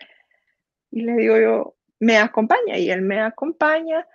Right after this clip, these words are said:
Y ya en ese momento sí, todo estuvo normal, pero regreso a la cama y me acuesto. Y me dice él en,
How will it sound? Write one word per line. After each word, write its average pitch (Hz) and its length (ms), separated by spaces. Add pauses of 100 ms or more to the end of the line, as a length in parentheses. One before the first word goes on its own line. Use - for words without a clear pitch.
(1040)
Y 262 640
ya 240 320 (400)
en 233 100
ese 240 180
momento 247 380
sí, 226 300 (400)
todo 214 260
estuvo 233 400
normal, 277 540 (1120)
pero 208 220
regreso 220 440
a 233 40
la 285 160
cama 226 420 (640)
y 196 100
me 180 160
acuesto. - 640 (1300)
Y 240 120
me 202 160
dice 220 460
él 240 140
en, 233 180